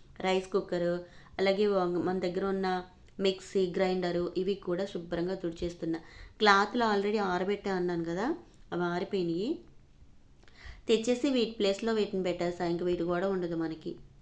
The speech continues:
తర్వాత ఈ బాటిల్స్ కూడా ఒకసారి తుడిచేస్తున్నానండి. హనీ బాటిల్స్ కదా, ఏమన్నా మళ్ళీ వాటికి పట్టుతాయేమో అని చెప్పి తుడిచేసి క్లాత్ పెట్టి శుభ్రంగా తుడిచిపెట్టిన తర్వాత మళ్ళీ వాటి ప్లేస్లో వాటిని పెట్టేస్తున్నా.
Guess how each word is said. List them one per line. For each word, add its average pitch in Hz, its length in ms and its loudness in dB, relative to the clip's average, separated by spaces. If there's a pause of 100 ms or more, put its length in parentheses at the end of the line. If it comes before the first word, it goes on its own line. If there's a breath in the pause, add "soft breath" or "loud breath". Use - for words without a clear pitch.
(480 soft breath)
తర్వాత 220 340 4
ఈ 240 160 4
బాటిల్స్ 196 420 2
కూడా 214 220 0
ఒకసారి 190 360 -2
తుడిచేస్తున్నానండి. 180 920 -2
హనీ 180 280 0
బాటిల్స్ 190 400 -2
కదా, 185 280 -4
ఏమన్నా 175 400 -2
మళ్ళీ 170 240 -2
వాటికి 170 300 -6
పట్టుతాయేమో 170 600 -6
అని 165 120 -6
చెప్పి - 260 -6 (680 loud breath)
తుడిచేసి 208 440 2
క్లాత్ 180 360 0
పెట్టి 208 220 -4
శుభ్రంగా 202 480 -4
తుడిచిపెట్టిన 180 600 -4
తర్వాత 170 340 -2 (420 loud breath)
మళ్ళీ 220 260 6
వాటి 233 220 8
ప్లేస్లో 220 380 0
వాటిని 202 320 0
పెట్టేస్తున్నా. 180 600 -2